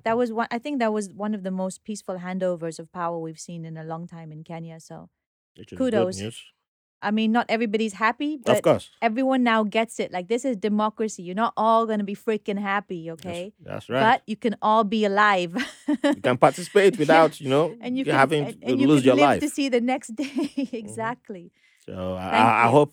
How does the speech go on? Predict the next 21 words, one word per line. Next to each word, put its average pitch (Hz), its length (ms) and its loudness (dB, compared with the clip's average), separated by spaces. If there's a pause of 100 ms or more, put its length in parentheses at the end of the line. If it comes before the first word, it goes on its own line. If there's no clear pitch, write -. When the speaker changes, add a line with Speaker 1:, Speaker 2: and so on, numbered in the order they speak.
(120)
Speaker 2:
my 113 240 -6
Nigerians 107 480 0
will 101 80 -6
get 113 260 4
this 120 180 0
before, 95 500 -8
'cause - 180 -12
we 107 80 -4
have 98 220 -2
our, 80 380 -12 (580)
uh, 87 240 -10
presidential 98 540 -6
election 98 460 -2
coming 95 320 -10
up 87 120 -14 (500)
in, 78 260 -20 (220)
by 90 260 -10
the 90 100 -6
end 95 140 -4
of 85 100 -8
February. 80 540 -6